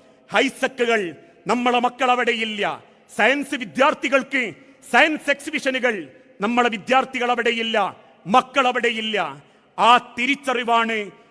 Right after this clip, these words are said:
ഇന്നത്തെ രക്ഷിതാക്കൾ ഈ സമൂഹത്തിന് ചെയ്യേണ്ട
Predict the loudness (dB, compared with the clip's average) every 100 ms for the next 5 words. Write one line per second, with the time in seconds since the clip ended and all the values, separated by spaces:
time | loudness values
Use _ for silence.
0 | _ -8 -4 -2 -2 0 0 0 -2 0
1 | 0 -2 -8 -10 -18 -20 _ -6 -2 -2
2 | 0 -2 0 -2 -2 -6 -2 -2 0 0